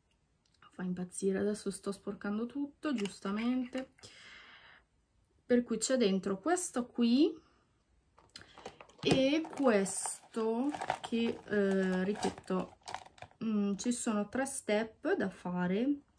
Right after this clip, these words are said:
solo che, eh, il problema è che qui non c'è scritto l'italiano. Ah, ok,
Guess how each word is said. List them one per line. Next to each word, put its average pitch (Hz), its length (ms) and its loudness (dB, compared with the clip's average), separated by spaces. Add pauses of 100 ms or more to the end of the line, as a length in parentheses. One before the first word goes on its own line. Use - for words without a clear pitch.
(640)
solo 226 400 2
che, 208 460 2
eh, 202 580 -6
il 202 60 -6
problema 208 720 -2
è - 180 -10
che 285 200 -12
qui - 280 -4 (1600)
non 262 200 2
c'è 226 280 0 (300)
scritto 226 640 -4
l'italiano. 190 1300 0 (2250)
Ah, 214 200 4
ok, - 180 -4